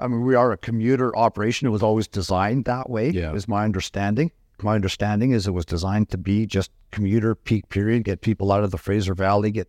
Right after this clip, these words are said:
Speaker 1: you know, try to help people get out of their cars, give them a stress-free way to get in and out of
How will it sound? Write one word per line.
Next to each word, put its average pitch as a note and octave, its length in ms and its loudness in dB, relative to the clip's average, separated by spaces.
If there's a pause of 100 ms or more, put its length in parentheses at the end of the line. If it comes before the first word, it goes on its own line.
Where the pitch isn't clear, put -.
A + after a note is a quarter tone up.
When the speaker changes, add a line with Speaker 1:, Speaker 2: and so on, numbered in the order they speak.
Speaker 1:
you G#2 100 -2
know, F2+ 120 0
try G2+ 160 2
to F#2 160 0
help G#2 200 0
people G#2 240 -2
get F2 140 -2
out G2 160 0
of G2 60 2
their E2 120 -4
cars, G#2 460 0 (460)
give G2+ 140 0
them F#2+ 80 2
a F#2 100 0
stress-free F#2 500 -2
way F#2 200 0
to F2 120 -4
get F#2 180 -4
in G2 200 0
and F2+ 100 0
out F#2+ 200 0
of - 220 -6